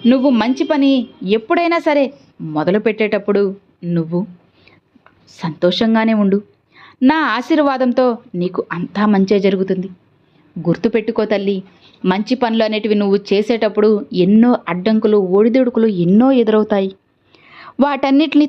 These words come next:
తట్టుకొని నువ్వు నిలబడగలిగి ముందుకు వెళితేనే ఆ పనిలో నువ్వు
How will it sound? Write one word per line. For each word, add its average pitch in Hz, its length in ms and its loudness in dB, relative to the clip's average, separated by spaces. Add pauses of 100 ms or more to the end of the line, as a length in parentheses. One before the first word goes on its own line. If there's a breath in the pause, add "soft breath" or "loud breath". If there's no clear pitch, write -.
తట్టుకొని 294 500 -2
నువ్వు 240 260 2
నిలబడగలిగి 233 720 0
ముందుకు 202 360 2
వెళితేనే 202 460 0 (1040)
ఆ 185 140 -4
పనిలో 180 360 2
నువ్వు 180 300 0